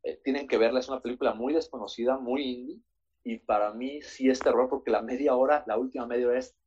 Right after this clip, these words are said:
terrorífica, cabrón. Uno nunca sabe qué está en la puerta, cabrón. A, a dónde te va a llevar la, la, la, la, el, el, el, la odisea de estos tipos o el, o el, la,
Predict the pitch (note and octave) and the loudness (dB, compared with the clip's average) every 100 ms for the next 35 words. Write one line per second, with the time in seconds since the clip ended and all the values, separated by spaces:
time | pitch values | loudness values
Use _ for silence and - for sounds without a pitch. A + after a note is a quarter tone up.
0 | _ _ _ E3+ D#3 D3 C#3 A#2+ - - | _ _ _ 2 2 2 0 0 -2 -10
1 | C3 - A2+ - F#2+ F#2 F2 B2 D3 D3+ | -16 -6 -6 -4 -8 -10 -10 -6 -4 -4
2 | D3+ D#3 D3 C#3+ D3 D3 C3 - C3+ C#3 | -2 -2 4 6 4 4 -2 0 -2 -2
3 | C3+ B2+ A#2+ - C3 B2+ C3 _ _ _ | -2 0 0 0 -2 -4 -6 _ _ _
4 | _ _ A2 - - B2 - A#2+ B2+ C3 | _ _ -4 -4 -6 -6 0 0 2 2
5 | D3 B2 B2+ C3+ B2+ C3+ C3 A2 G#2+ A2 | 6 6 8 8 6 6 4 4 0 0
6 | - - E2+ F#2 - G#2 G#2+ G#2+ G#2+ G#2 | 0 0 -4 -6 -8 -8 -8 -8 -6 -6
7 | G#2+ G#2+ G#2+ A2 A2 - B2 C3 B2+ B2 | -2 2 2 0 -6 2 4 4 2 -4
8 | _ B2+ - B2+ - B2 A2+ G2+ F#2+ _ | _ -20 -14 -10 -6 -4 -4 -6 -10 _
9 | _ _ _ _ _ A2+ A2 A2 G#2+ G#2+ | _ _ _ _ _ -4 0 0 -2 -4
10 | G#2+ G2 - - _ - A2 - | -6 -8 -12 -20 _ -6 -4 -4